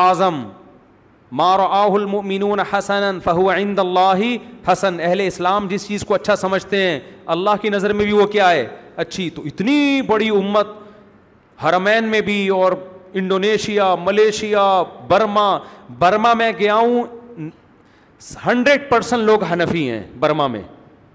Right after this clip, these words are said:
सौ फीसद लोग, क्योंकि जब से इस्लाम आया, फ़िक़्ह हनफी की शक्ल में आया। क्या ये बाद में तबलीग करके लोगों को गन पॉइंट पे हनफी बनाया गया है? भाई, वो आया ही इस्लाम फ़िक़्ह हनफी में। बांग्लादेश में हनफी,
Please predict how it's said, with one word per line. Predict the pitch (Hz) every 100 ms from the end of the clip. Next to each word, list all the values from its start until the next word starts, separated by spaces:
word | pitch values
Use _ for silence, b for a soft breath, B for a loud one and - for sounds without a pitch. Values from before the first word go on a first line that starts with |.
| _ _ _ _ _ _ _ -
सौ | 285 285
फीसद | - 220 190
लोग, | 151 131
क्योंकि | 254 269
जब | - 262
से | 262
इस्लाम | 269 226 226 233
आया, | 220 233 247
फ़िक़्ह | 233 214 214
हनफी | 190 202
की | 180
शक्ल | 175 151
में | 147 127
आया। | 107 104 B B -
क्या | 202
ये | 233
बाद | 165 196
में | 247 247
तबलीग | 190 196 240
करके | 240 254
लोगों | 233 233
को | 233 185 -
गन | 180 196
पॉइंट | 220 233
पे | 240
हनफी | 226 233
बनाया | 233 214 202
गया | 185 143
है? | 113 101 B B B _ _ 120
भाई, | 226
वो | 285 240
आया | 220 269
ही | 285
इस्लाम | 254 233 240
फ़िक़्ह | 226 214 196
हनफी | 175 170
में। | 139 110
बांग्लादेश | 139 214 240 233 240 233
में | 220
हनफी, | 196 180 180